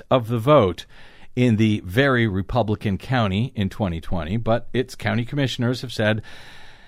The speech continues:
they're not satisfied with results of the state's audit of the vote, uh, nor assurances by their Republican county clerk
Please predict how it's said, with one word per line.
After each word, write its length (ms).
they're 160
not 220
satisfied 680
with 180
results 480
of 120
the 60
state's 420
audit 360
of 160
the 60
vote, 460
uh, 360
nor 260
assurances 760
by 320
their 180
Republican 800
county 320
clerk 400